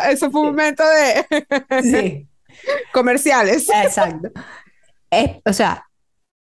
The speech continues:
Speaker 2: explícame.
Speaker 1: No
Speaker 2: Ajá,
Speaker 1: sé,
Speaker 2: la,
Speaker 1: yo no
Speaker 2: la
Speaker 1: sé
Speaker 2: película,
Speaker 1: de
Speaker 2: la
Speaker 1: dónde
Speaker 2: película,
Speaker 1: viene ese.
Speaker 2: yo no,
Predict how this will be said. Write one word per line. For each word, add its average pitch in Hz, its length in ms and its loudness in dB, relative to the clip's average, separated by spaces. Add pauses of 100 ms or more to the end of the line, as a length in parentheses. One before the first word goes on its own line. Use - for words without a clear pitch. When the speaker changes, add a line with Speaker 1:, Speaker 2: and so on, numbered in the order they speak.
(440)
Speaker 2:
explícame. 185 840 -6 (320)
Speaker 1:
No 226 180 0
Speaker 2:
Ajá, 240 220 0
Speaker 1:
sé, 254 80 0
Speaker 2:
la, 247 140 0
Speaker 1:
yo 240 120 0
no 240 60 -2
Speaker 2:
la 247 120 0
Speaker 1:
sé - 120 -2
Speaker 2:
película, 294 380 2
Speaker 1:
de 269 120 2
Speaker 2:
la 254 80 2
Speaker 1:
dónde 262 140 0
Speaker 2:
película, 285 300 0
Speaker 1:
viene 277 420 -2
ese. 254 540 -2
Speaker 2:
yo 220 220 -2
no, 233 280 -4